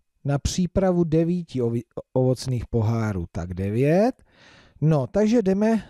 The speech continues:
rozdělovat jahůdky. Tak, dvacet sedm jahod rozdělíme do devíti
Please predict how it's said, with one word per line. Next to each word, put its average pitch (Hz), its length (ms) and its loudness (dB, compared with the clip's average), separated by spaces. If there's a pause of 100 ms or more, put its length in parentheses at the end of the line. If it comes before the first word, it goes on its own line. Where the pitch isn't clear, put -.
(140)
rozdělovat 175 800 2
jahůdky. 139 720 2 (720)
Tak, 110 280 -4 (340)
dvacet 165 540 0
sedm 220 720 -2 (440)
jahod 165 680 2
rozdělíme 196 1400 0 (520)
do 127 200 0
devíti 160 760 -2